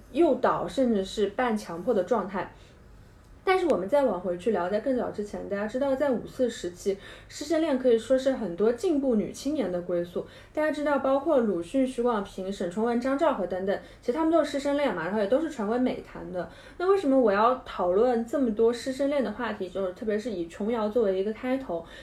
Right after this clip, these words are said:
就是因为同样的一件事情，大家会发现随着时代背景的改变，包括时代思潮的不断的演变，大家看待的角度会发生了很大的差别。那今天我们在聊文学作品的时候，对文学作品做出种种阐释的时候，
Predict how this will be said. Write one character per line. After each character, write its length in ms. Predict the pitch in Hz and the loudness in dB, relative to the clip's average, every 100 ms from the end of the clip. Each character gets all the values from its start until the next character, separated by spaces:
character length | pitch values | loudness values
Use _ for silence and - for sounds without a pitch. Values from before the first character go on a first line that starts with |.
| - | -14
就 80 | - | -6
是 120 | 320 | -2
因 40 | 330 | 0
为 80 | 370 | 0
同 200 | 220 233 | 0 0
样 160 | 311 | 2
的 80 | 269 | 2
一 60 | 208 | 2
件 160 | 226 | 0
事 140 | 233 262 | -2 -6
情， 200 | 185 175 | -6 -4
大 80 | |
家 80 | 202 | -4
会 140 | 233 233 | -4 -4
发 200 | 247 254 | -2 -2
现 220 | 262 220 | -2 -2
随 240 | - 180 | -2 0
着 140 | 214 285 | 2 0
时 280 | - - | -2 -4
代 200 | 196 254 | -2 0
背 160 | 262 269 | 4 2
景 120 | 180 | 2
的 80 | 185 | -6
改 220 | 190 147 160 | -4 -4 -4
变， 200 | 196 196 | -4 -2
包 140 | 220 | -2
括 160 | 220 226 | -2 -4
时 200 | - 190 | -4 -2
代 220 | 226 233 | 0 0
思 260 | 226 311 | -4 -8
潮 300 | 302 - 175 | -8 -6 -4
的 140 | 175 180 | -2 -2
不 180 | - 185 | -6 -6
断 320 | 214 214 196 | -2 0 2
的 220 | 170 - - - - | 0 0 -6 -10 -8
演 180 | - - | -6 0
变， 200 | 202 - - - - | 0 0 -10 -20 -6
大 80 | 294 | 0
家 120 | 320 | 0
看 240 | 311 392 | 2 0
待 120 | 311 240 | 2 2
的 120 | 196 | 0
角 180 | 190 175 | 0 0
度 140 | 208 | 0
会 120 | 254 226 | 0 -2
发 160 | 247 | -2
生 180 | 254 254 | 0 0
了 100 | 233 | 0
很 220 | 208 180 | -2 -4
大 180 | 170 226 | -2 0
的 120 | 208 | 0
差 260 | 196 277 277 | -2 -2 0
别。 300 | 240 - - - - - | 0 -2 -6 -14 -20 -8
那 180 | 285 277 | 0 0
今 240 | 262 349 | 2 4
天 160 | 392 381 | 4 4
我 100 | 269 | 2
们 120 | 196 | 2
在 140 | 226 208 | 2 4
聊 220 | 185 185 | 4 4
文 180 | 190 220 | 2 4
学 100 | 254 | 4
作 160 | 330 | 4
品 160 | 330 202 | 0 -2
的 120 | 180 | -4
时 100 | 190 | -2
候， 80 | 185 | 0
对 100 | 208 | 2
文 200 | 175 202 | 2 2
学 80 | 254 | 2
作 140 | 302 | 2
品 120 | 247 | 0
做 100 | 226 | 0
出 140 | 240 240 | -2 -2
种 140 | 214 | -2
种 120 | 254 | -2
阐 300 | 262 - 170 | -2 -6 -8
释 220 | 170 - | -10 -2
的 120 | 262 180 | 0 0
时 160 | - | -2
候， 220 | 180 196 | -2 -2